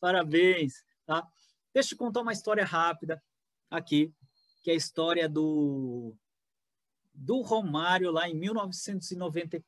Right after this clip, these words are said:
quatro, tá? mil novecentos e noventa e três, né? Um ano antes da Copa de noventa e quatro. O Romário, em noventa e três, ele tinha brigado com os treinadores, né? O, o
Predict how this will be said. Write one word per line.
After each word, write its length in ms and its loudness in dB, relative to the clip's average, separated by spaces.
quatro, 420 -10
tá? 200 -2
mil 280 -2
novecentos 320 -4
e 40 -4
noventa 280 2
e 40 -2
três, 400 0
né? 160 0
Um 180 -2
ano 220 -2
antes 220 -6
da 100 0
Copa 300 -4
de 100 -4
noventa 320 -6
e 40 -6
quatro. 380 -12
O 80 -2
Romário, 420 2
em 40 -10
noventa 280 -2
e 40 0
três, 600 2
ele 680 0
tinha 840 0
brigado 640 2
com 220 -6
os 160 -8
treinadores, 680 0
né? 160 -4
O, 360 -4
o 100 -12